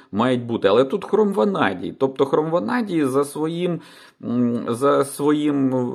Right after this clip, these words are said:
за своїми властивостями хромванадієві біти, вони досить таки пластичні, якщо їх невірно закалити. Е, що це означає? Це означає, що, е, ось такі великі біти хромванадієві, ну так, їх ще можна використовувати, там питань немає.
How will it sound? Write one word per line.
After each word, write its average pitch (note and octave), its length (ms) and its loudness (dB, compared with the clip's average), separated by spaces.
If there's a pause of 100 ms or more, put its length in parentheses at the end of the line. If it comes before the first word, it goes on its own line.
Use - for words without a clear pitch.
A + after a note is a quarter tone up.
за A#2+ 140 0
своїми C#3+ 380 0
властивостями C#3 1040 0
хромванадієві B2+ 920 0
біти, D3+ 480 0
вони A#2+ 600 0
досить C3 440 -4
таки - 240 -8
пластичні, B2 720 -4
якщо F#2+ 300 -4
їх B2+ 160 -4
невірно A2 680 0
закалити. A2+ 720 0 (680)
Е, A2+ 240 0
що F#3+ 240 4
це F3+ 200 0
означає? D#3+ 500 0
Це - 180 0
означає, D#3 580 -2
що, D3 600 4 (140)
е, A#2 180 -2
ось C3 280 0
такі C#3+ 280 -4
великі G3 460 0
біти B2 320 0
хромванадієві, A2 880 0
ну - 160 -4
так, C4+ 380 -4
їх D3+ 240 -6
ще - 180 -4
можна C3+ 340 -2
використовувати, A2+ 920 -2
там G2+ 200 -6
питань G#2 440 -4
немає. G2 360 -6